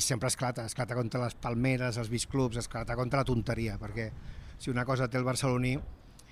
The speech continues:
és que no suporta la tonteria, diguéssim, no? <laughs> El barceloní popular, no? I jo crec que estem al límit, estem al topall de, de, no dic de, de,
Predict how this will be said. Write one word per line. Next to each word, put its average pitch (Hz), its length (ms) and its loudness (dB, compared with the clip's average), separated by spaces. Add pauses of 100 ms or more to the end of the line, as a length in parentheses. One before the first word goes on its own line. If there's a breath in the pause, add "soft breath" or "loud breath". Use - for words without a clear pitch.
(180)
és - 160 -4
que - 160 -6
no 117 160 2
suporta 113 400 -4
la 117 80 -4
tonteria, 117 560 0
diguéssim, 104 320 -8
no? 120 140 -6 (100)
<laughs> - 560 -6
El 127 80 -2
barceloní 113 480 -4
popular, 120 480 2
no? 110 140 -10 (340 loud breath)
I 143 100 4
jo 143 60 8
crec 151 160 6
que 160 80 2
estem 147 300 0 (180)
al 123 140 0 (100)
límit, 127 440 4
estem 131 360 0
al 127 160 0
topall 131 460 0 (420 soft breath)
de, 127 220 2 (400)
de, 127 240 -4 (260)
no 127 80 0
dic 120 220 -6
de, 127 100 -4 (120)
de, 120 100 -6